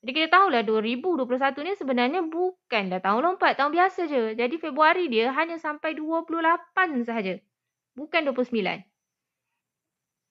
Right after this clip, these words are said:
Jadi kita terus boleh tahu dekat sini sebenarnya adalah dua puluh lapan hari sahaja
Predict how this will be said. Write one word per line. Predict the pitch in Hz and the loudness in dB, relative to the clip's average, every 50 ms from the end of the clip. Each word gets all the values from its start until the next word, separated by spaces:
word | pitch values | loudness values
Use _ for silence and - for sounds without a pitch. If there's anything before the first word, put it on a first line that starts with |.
| _ - | _ -18
Jadi | 208 214 294 302 | -12 -12 -8 -6
kita | 392 359 381 381 | -6 -6 -6 -6
terus | - 466 453 415 349 359 359 339 - - | -4 -4 -2 0 2 2 2 0 -2 -10
boleh | - 330 320 311 311 | -8 -6 -4 -4 0
tahu | 311 311 311 311 285 294 | 2 2 2 2 0 0
dekat | 269 262 240 | -2 -2 -4
sini | - 277 285 349 392 440 - | -4 -6 -6 -4 -4 -4 -2
sebenarnya | 262 247 240 240 262 330 - - | -2 0 0 0 0 0 -2 -4
adalah | 220 220 233 285 403 403 | -2 0 0 0 0 0
dua | 277 226 214 208 208 | 0 0 2 2 2
puluh | 208 214 233 | 2 2 4
lapan | 247 262 262 - 311 320 311 | 4 4 2 0 -6 -2 0
hari | 320 339 349 370 339 285 | 0 2 2 0 0 0
sahaja | 269 254 226 | 0 0 0